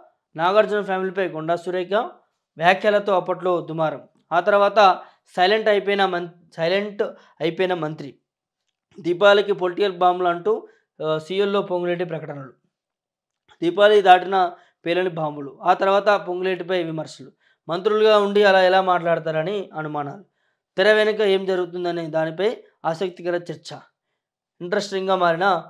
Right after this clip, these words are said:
మంత్రుల తీరు. ఇవే నేను ఇంతకుముందు, ఆ, చెప్పినట్టు ఆగం చేసింది ఎవరు? కొండా పొంగులేటి ఎందుకు ఆగమైండ్రు? మంత్రులకు ఎవరైనా పొగబెడుతున్నారని చెప్పి కూడా ఇవాళ ఇద్దరు మంత్రులకు సంబంధించి డ్యామేజ్,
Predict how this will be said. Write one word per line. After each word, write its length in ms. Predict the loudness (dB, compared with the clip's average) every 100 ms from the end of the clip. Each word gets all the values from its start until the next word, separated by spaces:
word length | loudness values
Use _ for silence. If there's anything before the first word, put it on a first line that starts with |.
| -12
మంత్రుల 280 | -10 -6 -6
తీరు. 400 | -6 -10 -12 -16 _ _ _
ఇవే 200 | 0 2
నేను 180 | 2 2
ఇంతకుముందు, 720 | 0 -2 -4 -2 -2 -2 -8 _ _ -16
ఆ, 80 | -12 -8
చెప్పినట్టు 600 | -6 -4 -4 -2 -2 -4 -14 _ _ _ 2
ఆగం 380 | 4 4 2
చేసింది 340 | -2 -4 -4 -2
ఎవరు? 440 | 0 0 0 -4 _ _
కొండా 280 | -6 2 4
పొంగులేటి 480 | 4 0 -2 -4 -2
ఎందుకు 300 | -4 -4 0
ఆగమైండ్రు? 520 | 0 0 -6 -12 -16 -20 _ _ -10
మంత్రులకు 340 | -6 -2 -2
ఎవరైనా 640 | 0 2 2 4 4 2 -4 _
పొగబెడుతున్నారని 760 | -4 -2 -2 -4 -6 -6 -6 -10
చెప్పి 160 | -10
కూడా 120 | -6
ఇవాళ 300 | 0 2 2 0 -8 _ _
ఇద్దరు 280 | -10 -2 2
మంత్రులకు 400 | 2 2 2 -2
సంబంధించి 480 | -2 -4 -6 -6 -4
డ్యామేజ్, 420 | 0 2 2 -4